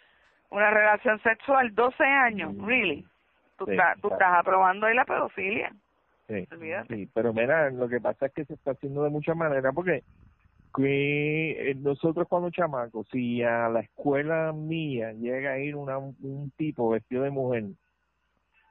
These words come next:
Speaker 2: a leerme un cuento en el, la biblioteca,
Speaker 1: Uy.
Speaker 2: papi, se hubiera formado un revolú, el país me hubiera llegado al frente y se hubiera, bueno, hubiera una muerte, el país de varios.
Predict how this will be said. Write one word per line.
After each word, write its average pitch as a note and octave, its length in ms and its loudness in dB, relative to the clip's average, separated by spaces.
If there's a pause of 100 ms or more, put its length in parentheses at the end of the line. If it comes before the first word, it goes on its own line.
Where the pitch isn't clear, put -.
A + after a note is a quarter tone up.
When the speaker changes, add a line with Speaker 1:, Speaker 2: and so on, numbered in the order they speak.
(120)
Speaker 2:
a A#2+ 180 2
leerme A#2 320 0
un C#3+ 120 -2
cuento D3 360 -2
en C#3 80 -4
el, C3+ 300 -8
la C3+ 120 0
biblioteca, C3+ 680 -2 (400)
Speaker 1:
Uy. G3+ 300 -14 (300)
Speaker 2:
papi, C3 260 0
se C3 100 0
hubiera G2+ 240 2
formado A2 300 -6
un A2+ 80 -6
revolú, B2 420 2
el E3+ 80 -4
país A2+ 220 0
me A2 80 -6
hubiera A2+ 260 0
llegado A2 260 0
al A2+ 80 -6
frente A2 340 -6
y E3 40 -4 (260)
se B2+ 100 -6
hubiera, G#2 280 -2
bueno, A2 300 -4
hubiera C3 260 0
una E3 200 0
muerte, A3 380 -2 (540)
el G#2 120 -10
país G#2 200 0
de C#3+ 80 2
varios. C#3+ 400 0